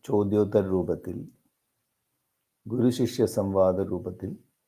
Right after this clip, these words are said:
ഉപനിഷത്ത് രൂപത്തിൽ എഴുതപ്പെട്ടിരിക്കുന്നു. അതെങ്ങനെയാ വായിക്കേണ്ടതെന്ന് ദാജി പറയുന്നുണ്ട്.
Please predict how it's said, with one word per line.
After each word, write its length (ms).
ഉപനിഷത്ത് 680
രൂപത്തിൽ 400
എഴുതപ്പെട്ടിരിക്കുന്നു. 760
അതെങ്ങനെയാ 480
വായിക്കേണ്ടതെന്ന് 680
ദാജി 260
പറയുന്നുണ്ട്. 520